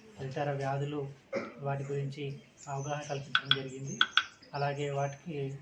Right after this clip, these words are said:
కారక-, కారకాలైనటువంటి దోమల గురించి కూడా చెప్పడం జరిగింది. అంటే అనాఫిలస్ మస్కిటో కానీ, డెంగ్యూ మస్కిటో కానీ, ఏడిస్ అంటే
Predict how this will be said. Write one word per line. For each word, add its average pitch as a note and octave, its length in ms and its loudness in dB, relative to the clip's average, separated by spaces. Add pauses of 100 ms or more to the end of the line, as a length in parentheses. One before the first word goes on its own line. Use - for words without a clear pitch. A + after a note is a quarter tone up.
(120)
కారక-, C#3+ 520 -2
కారకాలైనటువంటి C#3+ 1000 -2
దోమల D3 400 -2
గురించి C#3 300 -2
కూడా C#3 260 0 (440)
చెప్పడం D3+ 280 8
జరిగింది. C#3 480 -2 (240)
అంటే C3+ 260 -4
అనాఫిలస్ C#3+ 600 -2
మస్కిటో C#3 400 -4
కానీ, C3 280 -8 (220)
డెంగ్యూ C#3 280 -2
మస్కిటో C#3 400 -4
కానీ, C3+ 580 -6
ఏడిస్ C#3 220 -2 (520)
అంటే C3+ 380 -2